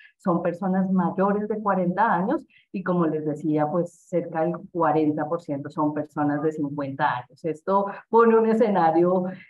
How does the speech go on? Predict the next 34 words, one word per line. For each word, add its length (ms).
eh, 480
digamos, 500
particular, 840
puso 320
un 100
reto, 360
por 160
supuesto, 440
en 80
la 140
pandemia, 640
lo 180
sigue 380
poniendo 800
sobre 300
las 200
diferentes 560
formas 440
en 180
que 100
incorporamos 840
la 140
mediación 580
de 140
tecnologías, 880
eh, 460
permeando 720
el 80
sistema 540
de 60
educación 460
superior 420
en 140
Colombia. 460